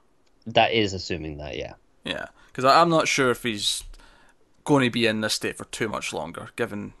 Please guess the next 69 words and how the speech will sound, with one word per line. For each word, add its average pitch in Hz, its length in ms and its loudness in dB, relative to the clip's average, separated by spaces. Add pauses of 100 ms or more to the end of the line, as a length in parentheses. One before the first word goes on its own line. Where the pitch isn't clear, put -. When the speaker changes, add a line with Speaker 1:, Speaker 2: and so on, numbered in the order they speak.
(140)
Speaker 2:
later 117 380 2
events 101 420 0
in 110 60 -6
the 107 100 -4
Speaker 1:
I 117 60 0
Speaker 2:
episode. 110 340 6
Speaker 1:
agree 78 200 -8
with 67 80 -6
that, 50 200 -4
yeah. - 140 -12 (460)
Speaker 2:
Um, 110 160 -6 (320)
but 143 80 0
yeah, 143 100 8
so - 240 0 (460)
obviously, 175 300 2
big 175 220 2
thing 170 200 0
to 143 100 -6
note 120 140 -2
in 110 60 -4
this 117 140 -2
scene. 123 260 -4
The, 127 240 -4
I - 40 2
mean, 160 180 2
the, 147 180 2
the, 131 160 -10
the 147 120 -4
manager's 160 440 2
trying 113 220 2
to 120 40 0
be, 120 160 0
like, 104 160 0
helpful. 110 360 -2
He's 107 80 -4
like, 73 80 -4
"Oh, 104 100 -2
can - 120 -10
we 110 40 -10
put - 120 -12
you 107 80 -2
up - 100 -8
in 139 60 -2
a 135 40 -2
room?" 120 180 -2
He's, 110 100 -4
tr-, - 120 -4
he's 147 100 0
teaching 170 300 -4
him - 20 -2
like, - 280 -8
he's - 120 -2
treating 185 200 -2
him 185 60 -2
like 165 100 -4
a 139 60 -4
V 127 180 0
I 104 140 0
P 107 300 -8
kind 104 220 -6
of 92 60 -14
thing 98 180 -6
'cause 101 140 -10
he's, 104 140 -6
he's 110 180 -6
this 113 180 -4
big 104 220 -4
winner, 101 300 -6
and, 101 240 -10